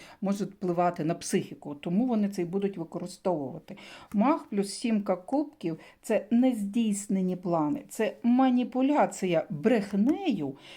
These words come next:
і різноманітними ілюзіями. Тобто, ну, фейк, що ми вже привикли. Да? Ото іпсо ніхто не відміняв, і зараз воно розквітне буйно на фоні, м, українського прогресу, на, на фоні просування.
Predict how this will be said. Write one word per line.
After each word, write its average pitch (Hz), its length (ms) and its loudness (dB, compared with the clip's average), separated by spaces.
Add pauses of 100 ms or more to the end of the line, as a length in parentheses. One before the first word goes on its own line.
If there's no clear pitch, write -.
(160)
і 240 180 2
різноманітними 240 880 4
ілюзіями. 170 760 2
Тобто, 247 240 -2
ну, 370 120 -4
фейк, 180 480 0
що 175 140 -8
ми 170 100 0
вже 170 140 -2
привикли. 160 500 -2
Да? 240 240 -2 (220)
Ото 196 240 0
іпсо 262 360 0
ніхто 240 300 0
не 233 100 2
відміняв, 233 500 2
і 175 40 2
зараз 220 340 -2
воно 208 180 2
розквітне 208 540 -2
буйно 160 480 -2 (280)
на 180 100 -2
фоні, 185 400 2
м, 160 560 0
українського 170 720 0
прогресу, 170 600 0
на, 165 220 -2
на 185 120 -2
фоні 196 320 0 (340)
просування. 208 800 2